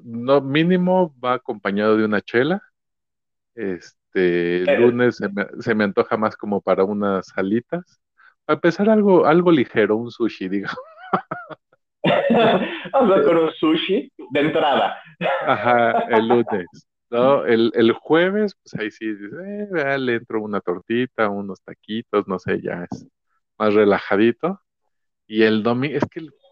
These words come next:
Speaker 1: el fin de semana, no sé si te pase, pero el fin de semana es, eh, romper,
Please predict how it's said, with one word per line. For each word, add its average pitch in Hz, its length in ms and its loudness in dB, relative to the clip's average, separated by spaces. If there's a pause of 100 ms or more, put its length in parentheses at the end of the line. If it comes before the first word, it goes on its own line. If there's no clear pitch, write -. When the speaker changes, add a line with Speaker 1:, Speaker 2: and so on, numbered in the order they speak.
Speaker 1:
el 110 240 -16
fin 139 140 -20
de 160 100 -12
semana, 131 420 -12
no 131 200 -12
sé 135 160 -10
si 123 120 -16 (160)
te - 100 -16
pase, 113 300 -8
pero 95 220 0
el 90 120 -2
fin 127 220 -10
de 147 100 -8
semana 110 480 -2
es, 120 320 -4 (840)
eh, 85 1200 -8
romper, 98 800 0